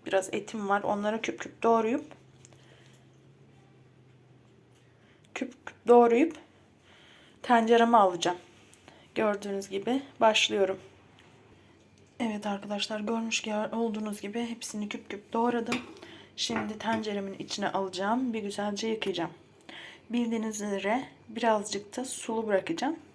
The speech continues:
Et suyunu çekene kadar kavuracağız. Şimdi tenceremize alalım etlerimizi. Ve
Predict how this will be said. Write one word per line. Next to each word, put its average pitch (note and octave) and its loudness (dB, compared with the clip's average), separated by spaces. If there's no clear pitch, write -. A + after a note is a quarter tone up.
Et B3 -2
suyunu A#3 -2
çekene A3+ 0
kadar A#3 0
kavuracağız. A3 -2
Şimdi C4 0
tenceremize A#3 2
alalım F#3 2
etlerimizi. F#3 -4
Ve A#3 2